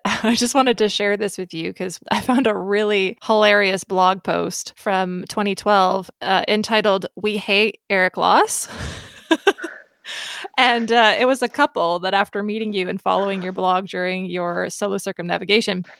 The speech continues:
that they felt compelled to write this post. And it basically said, "Eric Loss is an incredible twenty-six-year-old man sailing a thirty-six foot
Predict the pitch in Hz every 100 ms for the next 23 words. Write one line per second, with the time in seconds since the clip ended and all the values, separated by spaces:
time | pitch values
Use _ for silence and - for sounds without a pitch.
0 | - _ _ - 226 220 214 220 - -
1 | 214 - 226 220 208 214 - 190 196 185
2 | - 190 - 214 175 180 196 196 196 254
3 | 233 190 190 175 180 294 320 247 196 196
4 | 202 196 180 175 - 190 175 - 214 208
5 | 190 - 175 170 180 180 180 175 165 175
6 | - 180 175 170 - 180 - 196